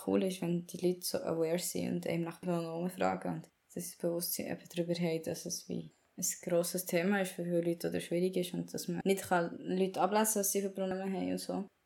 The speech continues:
Ich persönlich habe aber das Problem, dass ich nicht weiss, was ich soll antworten.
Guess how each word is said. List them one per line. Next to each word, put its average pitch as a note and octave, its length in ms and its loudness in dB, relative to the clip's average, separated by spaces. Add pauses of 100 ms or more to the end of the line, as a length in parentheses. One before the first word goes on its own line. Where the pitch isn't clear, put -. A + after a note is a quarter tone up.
(320)
Ich A3 240 2
persönlich A3 500 4
habe G3+ 200 4
aber F#3 240 6
das F3+ 120 -2
Problem, A3+ 580 6
dass F#3 180 0
ich F3 80 0
nicht F#3+ 160 6
weiss, F3 180 10
was F#3 120 4
ich - 60 4
soll G#3 180 8
antworten. F3 760 4